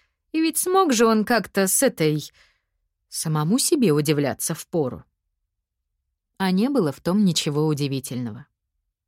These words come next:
Зелье приворотное, оно ведь на всех по-разному действует. Кому и капли хватает, а кому и бочка надобна. У кого мигом привыкание возникает — кто годами держится,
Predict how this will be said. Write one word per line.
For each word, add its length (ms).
Зелье 480
приворотное, 880
оно 180
ведь 220
на 120
всех 300
по-разному 540
действует. 720
Кому 240
и 80
капли 380
хватает, 640
а 120
кому 300
и 100
бочка 480
надобна. 580
У 120
кого 320
мигом 400
привыкание 640
возникает — 680
кто 280
годами 400
держится, 720